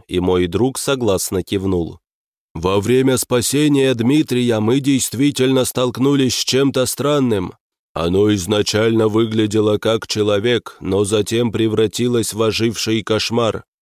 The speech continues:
пожирало тела мертвых и трансформировало себя". "Даже если я вам поверю", немного смягчился Льет. Видимо, Эйрик все-таки обладал некоторым авторитетом у брата Хильды.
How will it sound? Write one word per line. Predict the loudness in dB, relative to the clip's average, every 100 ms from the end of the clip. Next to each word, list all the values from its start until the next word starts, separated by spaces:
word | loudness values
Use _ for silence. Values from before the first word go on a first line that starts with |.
| _ -2
пожирало | -2 2 2 2 2 2 2
тела | 0 0 2
мертвых | 2 2 0 -2 -4 -4
и | -2 -2
трансформировало | 0 0 0 0 0 0 0 2 2 2 0 0
себя". | -2 -2 -2 -4 _ _ _ _ _ _ -10
"Даже | 0 2 2 2 2
если | 2 2 2 0 -2
я | 0 0
вам | 0 -2
поверю", | 0 -2 2 2 2 0 -4 -12 _ _
немного | -2 0 2 2 2 -2
смягчился | 0 -2 -2 -4 -4 -4 -2 -2
Льет. | 0 0 0 -4 -20 _
Видимо, | -6 -2 0 0 0 0
Эйрик | 0 2 2 0 -2
все-таки | -4 -2 -2 -2 -4
обладал | -2 0 0 2 2 2 2
некоторым | 0 0 -2 0 0 -2
авторитетом | -4 -4 -2 -2 -2 -2 -2 0
у | 0
брата | 0 -2 -2
Хильды. | -4 -4 -6 -4 -8